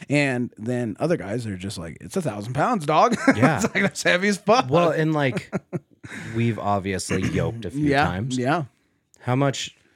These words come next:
Speaker 2: like, you've done, what, an eight hundred pound yoke?
Speaker 1: Yeah, the
Speaker 2: For
Speaker 1: heaviest
Speaker 2: fifty?
Speaker 1: I've ever had to do was in a medley was eight hundred pounds.
Speaker 2: Yeah. Yeah, I just competed at Sunday Paper. You just did
Speaker 1: Yeah,
Speaker 2: too. That was a
Speaker 1: that's
Speaker 2: seven fifty?
Speaker 1: seven seven fifty, I think.
Speaker 2: I thought it was a seven fifty.
Speaker 1: No, six fifty.
Speaker 2: Six fifty.
Speaker 1: Six fifty on that one.
Speaker 2: That's right.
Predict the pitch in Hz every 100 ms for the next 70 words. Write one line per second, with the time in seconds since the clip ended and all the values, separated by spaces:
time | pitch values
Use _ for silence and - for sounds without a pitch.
0 | _ _ 117 107 127 135 127 120 104 92
1 | 92 85 95 92 87 101 92 104 110 113
2 | 117 - - - 135 165 143 139 - 170
3 | 190 160 147 139 - 143 147 143 139 139
4 | 131 120 113 107 101 110 104 104 104 -
5 | 120 127 113 98 104 98 101 85 - 101
6 | 104 76 - - _ - 101 73 - _
7 | _ _ - 101 78 104 120 131 - 123
8 | 113 113 104 95 - 104 98 92 95 92
9 | 95 92 87 _ - 113 117 101 92 95
10 | 85 127 104 90 101 107 101 98 90 -
11 | 104 101 110 143 113 101 156 160 147 160
12 | 175 170 202 220 208 226 254 - 117 -
13 | 69 - - - - - - 131 156 139
14 | 160 139 113 90 - 107 - 67 - -
15 | 156 131 120 107 98 98 92 87 - 65